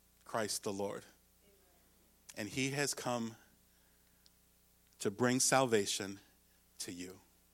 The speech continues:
If this were a Peanuts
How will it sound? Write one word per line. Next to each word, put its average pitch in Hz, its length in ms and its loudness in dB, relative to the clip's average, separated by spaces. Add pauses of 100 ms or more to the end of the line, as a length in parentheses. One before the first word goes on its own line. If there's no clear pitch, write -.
(3250)
If - 160 -12
this 113 240 0
were 120 300 6 (2250)
a 110 120 -2
Peanuts 131 640 -2